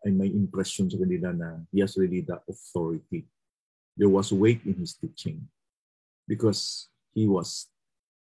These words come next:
teaching them the truth coming from God. Thus, marami sa kanila naniwala. They believed favorably and concluded that he was a prophet. Even,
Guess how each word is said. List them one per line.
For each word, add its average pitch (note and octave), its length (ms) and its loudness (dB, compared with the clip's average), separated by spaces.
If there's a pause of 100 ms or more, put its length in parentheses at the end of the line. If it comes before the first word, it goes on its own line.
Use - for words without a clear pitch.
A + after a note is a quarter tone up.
(360)
teaching A#2 320 0
them F2 160 0
the F2 160 -6
truth B2 320 0 (160)
coming F2 320 -4
from E2 240 -4
God. E2+ 160 -8 (1500)
Thus, B2 480 4 (720)
marami A2+ 400 4
sa C#3+ 160 2
kanila C#3+ 320 2 (560)
naniwala. F2 720 -2
They G2 160 0
believed G#2 480 4
favorably G2 720 4
and F#2+ 160 -8
concluded F#2+ 720 4
that E2+ 80 -4 (160)
he G2 80 0
was F#2 240 -2
a F#2+ 80 -10
prophet. - 480 -10 (1040)
Even, G2 400 4